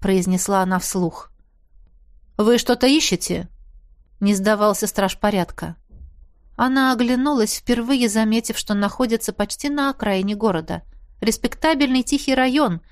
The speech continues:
где люди жили в небольших коттеджах и знали всех соседей.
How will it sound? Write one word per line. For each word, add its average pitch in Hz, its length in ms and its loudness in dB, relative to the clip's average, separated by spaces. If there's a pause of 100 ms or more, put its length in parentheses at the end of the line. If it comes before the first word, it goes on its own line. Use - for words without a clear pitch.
(100)
где 196 220 2
люди 214 280 2
жили 214 280 2
в 202 80 -2
небольших 196 480 0
коттеджах 226 560 -2
и 220 140 0
знали 277 400 2
всех - 320 -4
соседей. 170 680 -4